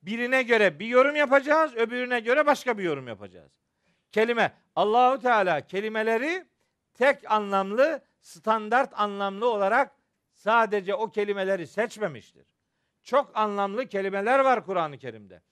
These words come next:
İşte bunlardan biri de bu. Yü'ser. Yü'ser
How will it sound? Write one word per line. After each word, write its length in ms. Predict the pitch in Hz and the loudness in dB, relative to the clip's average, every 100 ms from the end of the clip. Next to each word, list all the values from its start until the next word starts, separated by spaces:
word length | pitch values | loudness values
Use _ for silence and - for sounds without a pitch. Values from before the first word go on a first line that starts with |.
| _ _ _ | _ _ _
İşte 220 | 226 220 | -6 -4
bunlardan 440 | 233 233 233 240 | 2 4 4 0
biri 180 | 240 269 | -2 2
de 140 | 269 | 4
bu. 240 | 247 185 - _ _ | 4 2 -2 _ _
Yü'ser. 520 | 196 277 226 - 143 | -8 -8 -6 -4 -4
Yü'ser 680 | 104 127 320 453 220 269 311 | -6 -8 -6 -6 2 4 4